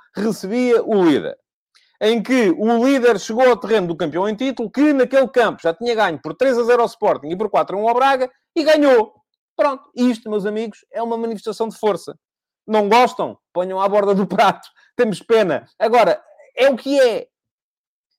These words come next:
Se tivesse, "Ah, mas foi contra dez. Ah, mas não sei quê. Ah, mas o início não foi bom. Ah, mas foi um golo em contra-ataque." Ouçam,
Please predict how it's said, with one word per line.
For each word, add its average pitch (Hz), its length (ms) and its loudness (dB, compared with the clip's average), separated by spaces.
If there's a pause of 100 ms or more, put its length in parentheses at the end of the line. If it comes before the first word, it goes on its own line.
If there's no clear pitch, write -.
(300)
Se 262 240 -6
tivesse, 254 360 0
"Ah, 233 480 0
mas 294 180 -2
foi 285 140 -2
contra 262 320 -2
dez. 208 380 -2
Ah, 294 240 2
mas 277 220 -2
não 269 120 0
sei 254 180 -6
quê. 233 360 -2
Ah, 302 140 2
mas 277 200 0
o 254 80 -2
início 262 380 -2
não 254 160 0
foi 247 160 -4
bom. 220 340 0
Ah, 302 220 0
mas 285 160 -2
foi 269 140 -4
um 254 100 -4
golo 277 220 0
em 247 80 -4
contra-ataque." 240 720 0
Ouçam, 208 440 -4